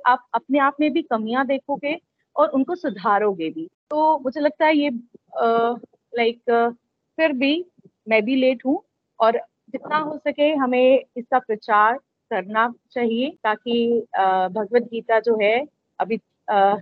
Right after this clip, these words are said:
जैसे मोना जी ने बताया, पाँच हजार साल और भी कितने साल आगे ये जो है इसका गान होता रहे। Actually, भगवत गीता ये कि श्री कृष्ण जी ने अर्जुन जी को सुनाई थी कुरुक्षेत्र में five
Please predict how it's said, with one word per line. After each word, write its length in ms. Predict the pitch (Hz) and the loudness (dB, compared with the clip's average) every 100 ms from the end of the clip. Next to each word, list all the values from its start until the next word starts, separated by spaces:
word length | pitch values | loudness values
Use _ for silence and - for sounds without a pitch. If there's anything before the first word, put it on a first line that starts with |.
| 202 | -2
जैसे 280 | 196 196 | -2 -2
मोना 240 | 214 202 202 | -4 -2 -2
जी 140 | 202 | -4
ने 100 | 202 | -8
बताया, 360 | 196 190 180 214 | -6 -2 0 0
पाँच 340 | - 196 233 240 | 0 0 0 -2
हजार 260 | 226 208 | 2 2
साल 400 | 233 208 185 254 - _ _ _ - | 0 0 4 2 0 _ _ _ 2
और 260 | 294 330 359 | 6 6 6
भी 140 | 370 | 0
कितने 320 | - 302 277 269 | -4 -4 -2 -2
साल 480 | - 240 240 240 233 - | 2 4 6 2 -4 -2
आगे 320 | 220 196 233 | 0 2 2
ये 460 | 262 220 214 214 220 - | 0 0 2 2 0 -4
जो 140 | 214 208 | -8 -4
है 120 | 190 | -4
इसका 320 | 196 _ 202 | -4 _ -4
गान 280 | 190 165 196 | -2 -2 -4
होता 300 | 185 160 160 | -8 -4 -4
रहे। 280 | 151 175 143 - - _ - | -2 -4 -6 -10 -20 _ -8
Actually, 480 | 175 - 254 277 294 - | -8 -6 0 2 2 0
भगवत 280 | 214 220 254 | -2 2 2
गीता 280 | 240 269 269 | 0 0 2
ये 140 | 269 | 0
कि 120 | 247 277 | -2 -8
श्री 220 | - 277 | -4 -2
कृष्ण 380 | 311 294 302 262 | -2 -2 0 2
जी 200 | 285 277 | 2 4
ने 320 | 285 311 311 - - | 4 4 0 -6 0
अर्जुन 440 | 226 220 311 392 | 2 2 -2 -4
जी 160 | 302 339 | -6 -8
को 260 | 302 339 359 | -4 -2 -2
सुनाई 520 | - 269 240 240 311 | 0 0 2 2 -2
थी 300 | - 294 381 - - | -2 -2 -2 -4 -4
कुरुक्षेत्र 500 | 302 349 294 262 269 | -2 -2 -4 -6 -2
में 180 | 302 349 254 | -2 0 0
five 220 | 240 | 0